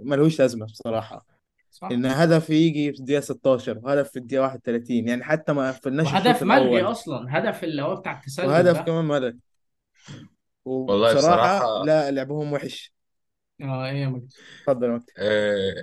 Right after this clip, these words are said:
Speaker 3: الجولات ال-، اللي دخلت تحس ال-، ال-، الدفاع واقف، إيه، إيه ده؟ حمامة.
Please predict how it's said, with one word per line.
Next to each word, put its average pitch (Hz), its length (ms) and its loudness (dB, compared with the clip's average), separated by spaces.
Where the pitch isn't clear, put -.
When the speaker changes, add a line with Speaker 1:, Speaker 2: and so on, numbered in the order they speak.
Speaker 3:
الجولات 127 420 0
ال-، 104 260 -6
اللي 107 180 -14
دخلت 135 720 -4
تحس 120 340 0
ال-، 113 200 4
ال-، 98 100 -4
الدفاع 95 480 -2
واقف، 123 240 0
إيه، 143 220 -2
إيه - 60 4
ده؟ 190 300 0
حمامة. 170 600 0